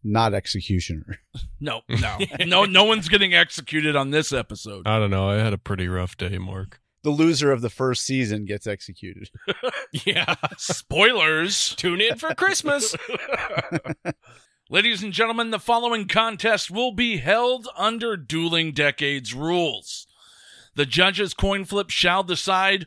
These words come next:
Speaker 2: who picks first out of the five Dueling Decades categories: movies, television, music, news,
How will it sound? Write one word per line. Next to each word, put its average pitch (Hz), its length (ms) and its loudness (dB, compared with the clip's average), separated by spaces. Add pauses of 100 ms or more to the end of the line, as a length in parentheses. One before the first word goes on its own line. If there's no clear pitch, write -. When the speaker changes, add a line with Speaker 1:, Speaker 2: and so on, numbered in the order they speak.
Speaker 2:
who 247 160 0
picks - 280 2
first 277 520 0
out 175 160 0
of 175 140 -2
the 175 120 0
five 139 580 0
Dueling 139 380 -4
Decades 139 560 -2
categories: 147 880 0 (220)
movies, 170 640 0 (320)
television, 190 720 -2 (140)
music, 196 640 -6 (300)
news, 208 560 -2